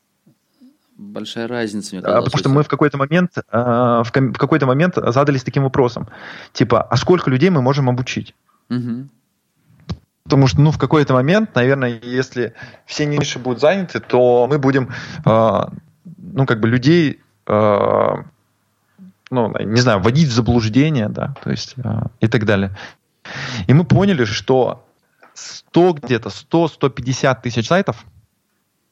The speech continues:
Speaker 2: можно создать для того, чтобы покрыть весь Рунет.
Speaker 1: М.
Speaker 2: И
Speaker 1: Цифра шо-, а, шокировала,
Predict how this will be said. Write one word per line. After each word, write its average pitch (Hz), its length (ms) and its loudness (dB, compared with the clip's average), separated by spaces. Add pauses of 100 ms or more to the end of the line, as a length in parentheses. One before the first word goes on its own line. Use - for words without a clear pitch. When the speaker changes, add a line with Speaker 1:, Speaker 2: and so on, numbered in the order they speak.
(180)
Speaker 2:
можно 127 280 0
создать 117 380 0
для 113 100 -4
того, 120 160 -2
чтобы 113 220 -6
покрыть - 360 -2 (340)
весь 120 180 0
Рунет. 98 320 0 (1900)
Speaker 1:
М. 95 440 -14 (160)
Speaker 2:
И - 140 -18 (1900)
Speaker 1:
Цифра - 320 -12
шо-, 98 220 -14
а, 101 180 -8 (100)
шокировала, 104 640 -8